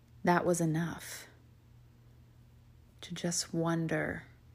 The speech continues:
about the possibility of something different. Without forcing it, without <laughs> knowing how it might happen,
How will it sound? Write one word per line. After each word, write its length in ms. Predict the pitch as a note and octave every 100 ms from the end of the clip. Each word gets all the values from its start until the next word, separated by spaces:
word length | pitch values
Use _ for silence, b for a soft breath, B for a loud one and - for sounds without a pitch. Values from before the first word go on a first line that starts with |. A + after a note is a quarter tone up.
| - - -
about 340 | - E3+ D#3 -
the 60 |
possibility 1300 | - - E3+ - D#3+ F3+ G3 G3 F3 - - G2+ - - b b b b b b
of 100 | D#3+
something 460 | - D3+ D#3 D3 E3
different. 720 | - - - - - - - - - - - - - - - - - - - - - - - - - - -
Without 260 | F3 G#3
forcing 540 | - G#3 F#3+ F#3 G3 F#3+
it, 260 | G3 G3+ A3 - - - b b b b
without 260 | - E3+ F3+
<laughs> 80 | F3
knowing 220 | G3+ F#3
how 200 | E3+ F3
it 100 | F3+
might 200 | F3+ F#3
happen, 600 | F3+ F3 F3 D#3+ E3 F#3